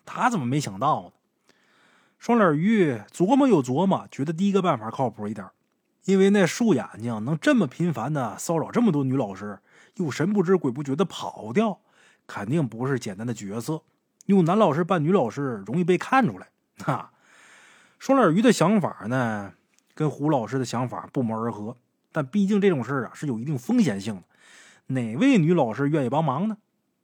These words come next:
小胡老师狠狠地抽了一口烟，说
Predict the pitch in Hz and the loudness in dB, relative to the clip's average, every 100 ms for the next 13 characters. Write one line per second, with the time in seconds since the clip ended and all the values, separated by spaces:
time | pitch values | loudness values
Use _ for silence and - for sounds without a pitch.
0 | _ _ - 139 139 175 127 151 151 127 | _ _ -4 -2 2 2 2 0 -4 -6
1 | 127 254 180 - 180 165 120 120 139 117 | -4 -2 -2 0 0 0 -2 -4 -4 -4
2 | 139 120 95 | -4 -4 -8